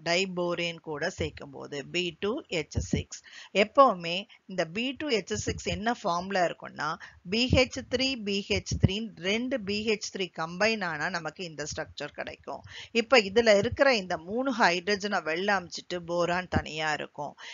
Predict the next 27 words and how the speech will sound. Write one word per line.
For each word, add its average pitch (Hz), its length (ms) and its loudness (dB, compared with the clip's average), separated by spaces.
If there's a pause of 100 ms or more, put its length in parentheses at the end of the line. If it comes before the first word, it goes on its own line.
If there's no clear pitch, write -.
இந்த 262 380 2
மூணு 240 420 0
ஹைட்ரஜனும் 208 680 4
என்ன 180 200 -2
பண்ணும் 175 360 2
அப்படின்னா, 147 520 -4 (260)
இந்த 233 560 6 (240)
carbon 262 600 6
கூட 196 240 -2
வந்து 165 360 -6
join 165 320 -4
ஆகும். 127 380 -6 (240)
அப்ப 202 220 0
நமக்கு 226 340 0
என்ன 220 200 2
formula? 220 380 4
அப்ப 233 240 2
மூணு 254 640 -2 (680)
propene 247 400 2
நமக்கு 185 400 -2
தேவைப்படும். 151 680 -2 (240)
So, - 180 2
இப்ப 226 260 0
நமக்கு 226 320 2
என்ன 233 240 2
formula 233 420 6
கிடைக்கும்? 226 640 -2